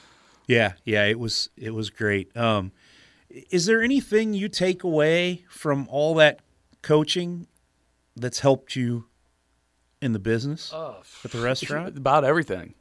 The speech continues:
Speaker 1: Yeah.
Speaker 2: I mean, it, being prepared, you know. Um, I, I, I take my job almost like, like being a, a coach, like being a head coach. Um, you have a team that you,
Speaker 1: Mm-hmm.
Speaker 2: you still have to, you have to teach still.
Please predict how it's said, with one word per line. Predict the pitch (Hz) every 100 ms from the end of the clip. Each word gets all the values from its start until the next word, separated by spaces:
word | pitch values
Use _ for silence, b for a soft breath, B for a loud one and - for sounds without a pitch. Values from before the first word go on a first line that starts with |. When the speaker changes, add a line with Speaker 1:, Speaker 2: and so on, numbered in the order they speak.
| _ -
Speaker 1:
Yeah. | 95 -
Speaker 2:
I | 143 143
mean, | 135 123 113 _ b b b b
it, | 120 113 127
being | 131 127
prepared, | 139 - 120 117 143 _ _ _ _
you | - 113
know. | 113 127 123 -
Um, | 120 113 110 107 - -
I, | 147 -
I, | 147 165
I | - 151
take | - 165
my | 131 120
job | 123 127 131 117
almost | 110 107 - - _ 160
like, | 104 113 _ _
like | 120 113 170 123
being | 101 95
a, | 92 _ -
a |
coach, | - 107 - - -
like | 113 196
being | 117 104
a | 98
head | 107 -
coach. | 101 90 - -
Um, | 113 104 95 - b b
you | 135 123
have | 107
a |
team | - - 113 131 151 _ _ _
that | 131 95 -
you, | 110 131
Speaker 1:
Mm-hmm. | 95 95
Speaker 2:
you |
still | 101 - 110
have | 110 104
to, | - 104 98
you | 113
have | 113 _
to | -
teach | - - 143 -
still. | - 107 101 131